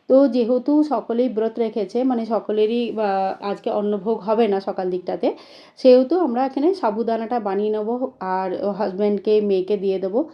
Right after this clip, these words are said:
ছেলে আমার ব্রত রাখে না, ও পুজো করে, কিন্তু ও কোনো রকম উপোস টুপোস থাকে না। আর আমি কাউকেই সত্যি কথা বলতে জোর করি না। নিজের ইচ্ছায়, নিজের ইচ্ছাতে যে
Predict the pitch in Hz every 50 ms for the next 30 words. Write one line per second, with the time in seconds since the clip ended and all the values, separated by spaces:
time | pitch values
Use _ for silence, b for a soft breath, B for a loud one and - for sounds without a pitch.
0 | B B B B - - 285 285 294 349 381 359 311 311 320 320 254 240 226 -
1 | 240 220 196 196 - 220 208 214 240 - - 240 226 226 226 220 220 202 180 208
2 | 214 214 214 214 208 202 247 294 - 247 233 247 233 220 220 220 214 214 - 214
3 | 208 202 196 196 196 - 214 208 196 - 208 208 - - 220 214 240 233 233 -
4 | 208 175 170 220 208 196 196 262 359 B B B B B B B - - 202 208
5 | 196 196 - - 202 214 226 254 285 269 240 190 180 180 180 - 240 285 330 330
6 | 262 208 - 214 196 202 202 214 208 214 214 214 330 277 220 208 185 180 170 175
7 | 175 175 175 175 180 180 b b b b b b - 220 226 226 202 254 285 277
8 | 262 240 233 - 254 262 277 285 254 220 202 220 226 226 226 208 - - 220 208
9 | 208 247 269 233 - 226 208 214 240